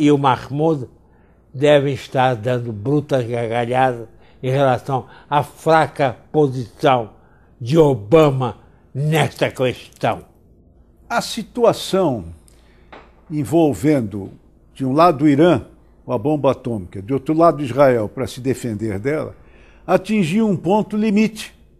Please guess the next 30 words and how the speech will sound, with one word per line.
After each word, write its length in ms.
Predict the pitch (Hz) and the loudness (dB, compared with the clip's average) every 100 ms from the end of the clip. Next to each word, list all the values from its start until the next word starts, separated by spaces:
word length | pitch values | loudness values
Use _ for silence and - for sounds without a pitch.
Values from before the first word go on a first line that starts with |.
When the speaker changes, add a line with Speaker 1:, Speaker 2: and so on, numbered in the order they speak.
| _ _ _ _ _ - | _ _ _ _ _ -12
Speaker 2:
porque 240 | 185 262 | -10 -8
está 300 | 220 226 190 | -2 4 6
evidente 580 | 151 151 143 208 202 - | 4 0 0 0 -2 -6
que 100 | 190 | -8
o 40 | |
primeiro-ministro 800 | 185 196 208 208 180 175 185 - | -6 -6 -4 -4 -2 -4 -4 -2
Netanyahu 680 | 156 135 151 139 139 165 170 | -2 0 0 2 2 2 2
não 220 | 175 175 | 0 0
ia 180 | 175 165 | 2 2
se 180 | - 156 | 0 -6
deslocar 720 | 123 143 147 - 123 113 87 - _ - | -6 0 0 0 -2 -4 -6 -14 _ -8
de 140 | 131 | -4
Tel 260 | 151 160 151 | 0 4 4
Aviv 400 | 131 131 180 107 | 4 2 0 0
ou 100 | 113 | -2
Jerusalém 640 | 104 117 110 131 117 123 | 0 -2 0 0 0 0
à 100 | 123 | -2
Casa 340 | - 147 117 151 | 4 4 4 2
Branca 520 | 160 220 202 123 - - - _ | 4 2 2 -4 -6 -20 -20 _
para 220 | 170 175 | 4 4
discutir 680 | 180 196 180 - 233 - 190 | 4 -2 -8 -4 -4 -2 0
generalidades. 800 | 175 190 214 214 208 175 139 151 | 2 2 2 0 0 2 2 2
Não 120 | 220 | -4
foi. 260 | 202 147 120 | -2 0 2
Ele 200 | 170 220 | 2 0
foi 380 | - 233 247 - 240 | 4 4 4 0 -6
afirmar 640 | 175 175 208 170 143 139 131 | -2 0 0 -2 2 2 2
ao 80 | |
presidente 580 | 127 165 139 139 127 - | -2 -6 -4 -4 -4 -6
norte-americano 840 | 127 131 - 139 156 160 214 220 | -4 -4 -2 -2 -2 -2 -4 -4